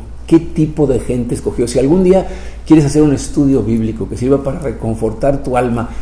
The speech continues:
en cuanto a cómo te ve Dios y cómo se deleita en ti, estudia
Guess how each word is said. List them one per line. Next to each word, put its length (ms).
en 120
cuanto 280
a 140
cómo 280
te 140
ve 160
Dios 540
y 60
cómo 220
se 180
deleita 600
en 200
ti, 260
estudia 680